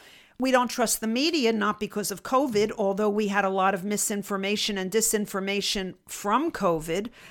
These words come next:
That's not the reason why. We don't trust the media because we see every day that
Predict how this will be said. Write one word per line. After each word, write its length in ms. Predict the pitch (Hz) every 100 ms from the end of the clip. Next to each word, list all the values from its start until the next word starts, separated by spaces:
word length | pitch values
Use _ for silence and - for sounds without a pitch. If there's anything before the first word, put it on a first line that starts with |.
| -
That's 260 | 214 214 226
not 240 | 220 196
the 80 | 196
reason 460 | 190 196 180 170
why. 480 | 190 226 226 196 240 - _ - _ _ _ -
We 100 | 269
don't 200 | 339 349
trust 260 | 277 277
the 80 | -
media 420 | 240 254 320 339
because 320 | 240 240 233 220
we 100 | 247
see 300 | - 302 269
every 280 | 240 233
day 480 | 214 233 285 220 214
that 420 | 214 226 220 -